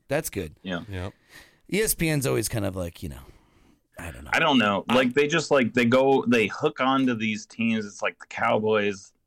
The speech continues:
Speaker 2: the forty-niners.
Speaker 1: What used to
Speaker 2: The
Speaker 1: be the Packers with
Speaker 2: it
Speaker 1: Aaron
Speaker 2: used to be the
Speaker 1: Rodgers.
Speaker 2: Packers, too. Now that they won't now without Aaron Rodgers there. But, yeah, it's just
Speaker 3: Dude.
Speaker 2: like,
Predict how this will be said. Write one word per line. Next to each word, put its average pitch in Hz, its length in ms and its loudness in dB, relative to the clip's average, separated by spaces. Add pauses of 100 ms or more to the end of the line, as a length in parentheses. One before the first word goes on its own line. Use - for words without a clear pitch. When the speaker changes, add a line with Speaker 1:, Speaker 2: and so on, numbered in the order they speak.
Speaker 2:
the 98 120 -16
forty-niners. 101 1040 0
Speaker 1:
What 127 300 -4
used 127 240 -4
to 104 40 0
Speaker 2:
The 101 40 0
Speaker 1:
be 127 100 -2
the 110 80 -4
Packers 117 540 -4
with 110 200 -6
Speaker 2:
it 117 40 -2
Speaker 1:
Aaron 117 140 2
Speaker 2:
used 127 160 2
to 107 60 0
be 120 120 2
the 110 40 0
Speaker 1:
Rodgers. 110 140 -2
Speaker 2:
Packers, 107 560 -2
too. 107 240 -2
Now 107 280 0
that 104 220 -2 (140)
they 101 180 -4
won't 95 560 -10
now 92 360 -4
without 95 520 -8 (100)
Aaron 90 260 -8
Rodgers 87 420 -10
there. 90 240 -6
But, 95 260 -4 (680)
yeah, 120 340 0
it's 92 120 -12
just 101 240 -4
Speaker 3:
Dude. 87 60 -6
Speaker 2:
like, 127 440 0